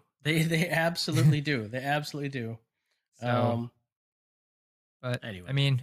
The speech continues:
Speaker 2: I guess we won't have another review for <laughs> Mandalorian until the trailers come out for season three,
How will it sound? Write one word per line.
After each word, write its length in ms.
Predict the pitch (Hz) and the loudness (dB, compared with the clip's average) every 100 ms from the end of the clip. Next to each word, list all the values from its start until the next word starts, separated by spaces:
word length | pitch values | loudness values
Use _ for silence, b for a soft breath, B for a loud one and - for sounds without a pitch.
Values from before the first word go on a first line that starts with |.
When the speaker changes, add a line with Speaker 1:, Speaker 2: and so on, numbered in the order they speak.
| 151 | -4
Speaker 2:
I 100 | 117 | -4
guess 200 | 127 - | -4 -2
we 60 | |
won't 180 | 131 131 | -2 0
have 140 | 127 123 | 0 0
another 260 | 123 127 | 0 0
review 360 | 123 110 120 127 | 0 -2 -2 -4
for 320 | - 117 113 - | -4 -8 -6 -6
<laughs> 460 | - 147 - - | -2 -2 -2 -8
Mandalorian 800 | 123 123 120 117 127 123 113 113 - _ _ _ | -4 -2 0 0 0 0 0 -4 -10 _ _ _
until 200 | 202 302 | 0 2
the 60 | 269 | 2
trailers 380 | - 165 147 135 | 2 4 4 2
come 160 | 131 113 | 0 0
out 220 | 113 - | -2 -4
for 100 | 123 | -12
season 340 | - 110 107 | -8 -10 -10
three, 280 | 110 110 | -16 -16